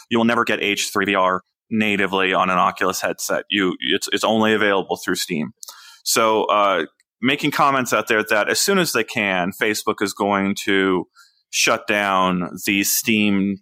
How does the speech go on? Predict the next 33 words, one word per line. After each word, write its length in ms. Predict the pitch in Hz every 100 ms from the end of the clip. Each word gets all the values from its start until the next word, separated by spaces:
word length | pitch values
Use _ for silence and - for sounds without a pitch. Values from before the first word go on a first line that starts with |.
| -
to 240 | - 98 95 _ _ _ _ - _
Quest 480 | - - 101 - -
connection 640 | - 101 90 - - - _ _ _ -
through 120 | - 233
some 380 | - 220 151
route. 380 | 104 80 50 -
And 240 | - 110 107
one 100 | 123
of 60 |
the 100 | 117
theories 380 | 113 117 107 104
Blair, 600 | 107 104 101 101 101 101 - _ _ _ -
um, 580 | 101 98 92 85 78 - -
Anti-Cleric, 800 | 107 104 107 - 104 98 95 95 - -
uh, 260 | 104 92 85
the 140 | 87
creator 300 | - 104 98
of 80 | 92
Lo-Fi, 640 | 98 98 107 98 98 98
was 160 | 90 95
commenting 480 | - 101 98 98 101
on 220 | 95 95
is 120 | 95
it 120 | 98
just 200 | 90 113
seems 220 | - 104 104
likely 400 | 101 98 107 95
that 220 | 98 90 - - -
what 180 | - 120
they'll 180 | 127 113
do 340 | 117 110 110
is 340 | 82 101 101 98
they'll 440 | 101 95 92 90